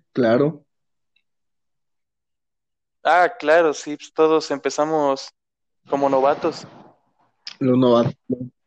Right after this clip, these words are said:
Speaker 2: Eso
Speaker 1: Sí,
Speaker 2: también.
Speaker 1: güey, los novatos que, como yo, güey, que no tienen ni, que cuando yo empecé, güey, que no tienen ni idea, güey, pues, te pre-, yo a ti te preguntaba de todo, güey.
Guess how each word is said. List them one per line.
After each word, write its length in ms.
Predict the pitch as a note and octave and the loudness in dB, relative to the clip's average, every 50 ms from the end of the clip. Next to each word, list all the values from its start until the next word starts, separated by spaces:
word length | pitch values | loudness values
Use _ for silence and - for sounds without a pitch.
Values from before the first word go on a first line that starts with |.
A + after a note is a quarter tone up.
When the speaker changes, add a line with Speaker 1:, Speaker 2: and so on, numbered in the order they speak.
| _ _ _ _ _ _ | _ _ _ _ _ _
Speaker 2:
Eso 340 | _ - - - E3 E3+ F#3+ | _ -12 -10 -8 -6 -6 -4
Speaker 1:
Sí, 80 | - - | -2 2
Speaker 2:
también. 340 | D3 C3+ C#3+ D3+ D#3 D3+ C#3+ | 4 4 6 6 6 4 4
Speaker 1:
güey, 100 | C3+ C3+ | 2 2
los 100 | C3 C3 | 2 2
novatos 420 | B2+ C3+ - F#3+ F#3+ - E3+ E3 D#3+ | 4 4 4 4 2 2 2 2 0
que, 340 | - - B2 A2+ A2+ A#2 - _ _ _ _ _ _ _ _ _ _ _ _ _ _ | 0 0 2 2 0 -2 -8 _ _ _ _ _ _ _ _ _ _ _ _ _ _
como 300 | - D3+ D#3 D#3 D3+ D3 | 0 2 2 4 4 4
yo, 220 | D3 D3 D3 E3 F3 | 6 4 4 4 4
güey, 280 | F#3+ F#3+ F3+ E3 D#3+ | 4 4 4 4 4
que 260 | E3 - C3 B2 A#2 A#2 - _ _ _ _ - | 2 2 4 4 2 0 -2 _ _ _ _ -2
no 120 | E3 E3+ E3+ | -2 0 2
tienen 380 | F3 F3 F3+ F3+ F3 F3 F3 | 2 2 4 4 4 4 4
ni, 80 | E3+ D3+ C#3+ C3+ C3 B2+ B2 A#2 G2+ - - - _ _ _ _ _ _ - | 4 4 4 4 4 4 2 2 0 -4 -8 -16 _ _ _ _ _ _ 0
que 180 | C#3+ C#3+ C#3 | 2 2 2
cuando 280 | C#3 C#3+ C#3 C3+ C3+ C3+ | 2 2 2 4 4 6
yo 120 | C3+ C3+ | 6 4
empecé, 420 | C#3+ D3+ D3+ D#3 D#3+ D#3 - E3 D3+ | 4 2 2 2 0 0 2 0 2
güey, 180 | D#3+ E3+ F3 | 2 2 2
que 80 | E3 D#3 | 2 0
no 160 | C#3+ C#3 C#3 | 0 0 0
tienen 360 | D3 D#3 D3+ D3+ D3+ D3+ D3+ | 2 2 2 4 4 4 4
ni 180 | D3 C3+ B2+ A#2+ | 4 4 2 2
idea, 280 | A#2+ B2 C3 C3+ C#3+ D3+ | 2 4 4 4 4 4
güey, 220 | D#3+ F3 F3 F3 | 4 4 2 2
pues, 200 | E3 - - B2+ - | 2 -2 -12 -6 -2
te 120 | - B2+ | -2 -2
pre-, 360 | B2+ - B2+ B2 A#2+ G#2+ A2+ | 0 -2 -2 0 2 2 2
yo 120 | - D3+ D#3+ | 2 2 2
a 80 | F3 F3 | 0 0
ti 100 | F#3+ D#3+ | -2 0
te 120 | F#3 F3+ | 0 0
preguntaba 600 | F3 - D3 C3+ C3+ B2+ B2+ B2+ D3 D#3+ E3+ E3 | 2 2 2 2 2 0 0 2 2 2 4 2
de 140 | C#3+ B2+ B2 | 2 0 -2
todo, 340 | B2 - D3+ F#3 G3+ G#3+ G3 | 0 0 0 2 4 4 2
güey. 320 | E3+ D#3+ E3 E3 E3 E3 | 2 2 2 0 0 -2